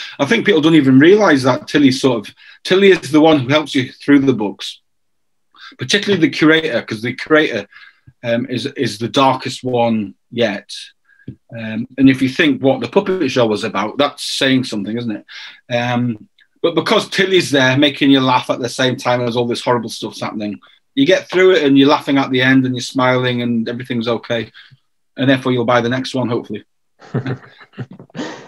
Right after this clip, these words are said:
Speaker 2: Okay. Uh, uh, next question is, uh, uh, both Washington Poe and, and you, uh, you're from Cumbria.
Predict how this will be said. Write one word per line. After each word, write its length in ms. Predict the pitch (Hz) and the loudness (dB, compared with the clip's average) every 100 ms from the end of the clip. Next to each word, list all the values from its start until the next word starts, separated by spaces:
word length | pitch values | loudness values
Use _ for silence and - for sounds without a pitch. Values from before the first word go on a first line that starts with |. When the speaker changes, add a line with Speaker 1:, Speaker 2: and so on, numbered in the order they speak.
| _ _ - | _ _ -6
Speaker 2:
Okay. 380 | 127 127 120 113 - - - - - | -6 -2 -2 -4 -10 -20 -18 -18 -4
Uh, 640 | 135 127 123 120 120 113 104 - _ _ _ - - - - - _ | 2 4 6 6 6 4 0 -12 _ _ _ -20 -20 -20 -20 -20 _
uh, 300 | 170 165 156 | 2 4 4
next 240 | 135 185 185 | 2 0 2
question 280 | 190 190 175 | 0 2 0
is, 160 | 131 | 2
uh, 280 | 127 113 110 120 - | 0 0 -6 -8 -2
uh, 140 | 120 | -2
both 560 | 113 110 165 185 - 131 | -2 0 0 0 -6 0
Washington 580 | 135 147 165 160 127 | 2 2 2 2 2
Poe 260 | 127 127 139 127 | 2 2 2 -2
and, 500 | 113 110 107 101 101 - | -2 0 -2 -4 -6 -4
and 180 | 101 | -2
you, 320 | 107 147 190 - _ _ _ _ - | 2 2 2 -8 _ _ _ _ 0
uh, 340 | 110 107 104 - _ _ _ _ _ _ _ | 2 2 -2 -10 _ _ _ _ _ _ _
you're 200 | 120 143 | 0 2
from 520 | 135 170 131 107 98 - | 2 2 2 2 -4 -2
Cumbria. 480 | 131 143 175 240 302 | 2 4 4 2 0